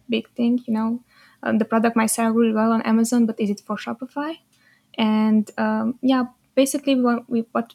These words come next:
we plan on doing is having on our own website, and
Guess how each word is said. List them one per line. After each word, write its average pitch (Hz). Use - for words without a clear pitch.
we 214
plan 247
on 220
doing 226
is 214
having 233
on 214
our 208
own 226
website, 269
and 214